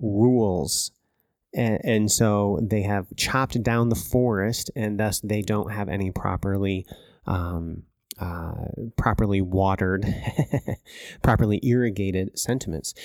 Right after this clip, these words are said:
You know, Lewis kinda talks about this right after his quote about the, uh, jungles and the deserts. I'm just gonna read a, a portion of it. "The right defense against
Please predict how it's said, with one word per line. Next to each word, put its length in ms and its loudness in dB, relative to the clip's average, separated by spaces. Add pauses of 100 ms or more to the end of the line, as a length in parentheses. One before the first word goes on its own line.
(160)
You 80 -8
know, 120 4
Lewis 260 2
kinda 220 0
talks 300 -4
about 240 0
this 220 0
right 140 2
after 320 -2
his 160 0
quote 280 0
about 320 0
the, 200 0
uh, 160 -2
jungles 580 -2
and 220 -2
the 80 -2
deserts. 500 -2 (280)
I'm 80 2
just 140 0
gonna 160 2
read 260 0
a, 100 -2 (140)
a 100 -2
portion 440 -4
of 100 -2
it. 140 -6 (500)
"The 100 4
right 340 2 (140)
defense 560 0
against 520 -4